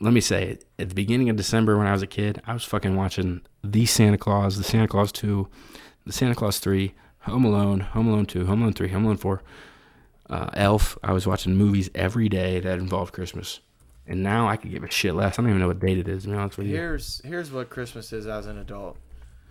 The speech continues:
Speaker 2: Just a time where you have to see family you might not wanna see. You gotta spend money you don't wanna spend.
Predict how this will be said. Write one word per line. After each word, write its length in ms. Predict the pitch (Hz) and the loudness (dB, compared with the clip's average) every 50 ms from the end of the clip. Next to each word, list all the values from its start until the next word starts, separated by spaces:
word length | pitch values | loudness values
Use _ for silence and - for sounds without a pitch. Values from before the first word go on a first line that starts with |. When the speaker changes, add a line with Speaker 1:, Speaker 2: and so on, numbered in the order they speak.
| - - - - - - | -20 -20 -20 -20 -18 -16
Speaker 2:
Just 160 | 143 139 - | -14 -10 -8
a 60 | 143 | -8
time 380 | 127 - - 131 127 131 131 127 | -8 -6 -6 -4 -2 -2 -4 -4
where 100 | 123 123 | -4 -4
you 80 | 123 123 | -4 -4
have 140 | 117 - | -6 -8
to 80 | - 104 | -10 -16
see 240 | - - 135 131 120 | -14 -10 -10 -10 -8
family 440 | - 123 123 123 123 123 120 117 113 | -8 -8 -6 -6 -6 -6 -6 -8 -8
you 80 | 107 | -8
might 220 | 107 113 117 117 113 | -8 -8 -8 -6 -6
not 180 | 117 117 107 | -6 -6 -6
wanna 200 | 110 117 113 110 | -6 -6 -8 -8
see. 400 | - - - 113 110 110 110 110 110 | -10 -10 -10 -8 -6 -6 -6 -6 -6
You 160 | 104 101 101 | -8 -8 -10
gotta 140 | 113 107 113 | -10 -12 -12
spend 340 | - - - 127 123 120 | -14 -12 -10 -8 -8 -6
money 240 | 117 117 117 117 117 | -6 -6 -6 -6 -8
you 160 | 113 110 110 104 - | -8 -10 -12 -12 -10
don't 320 | 117 113 113 117 113 - - | -8 -8 -8 -8 -10 -12 -12
wanna 240 | 107 113 113 110 107 | -10 -10 -10 -10 -12
spend. 600 | - - - 107 104 104 104 104 104 98 - | -14 -14 -14 -12 -12 -10 -10 -12 -12 -14 -16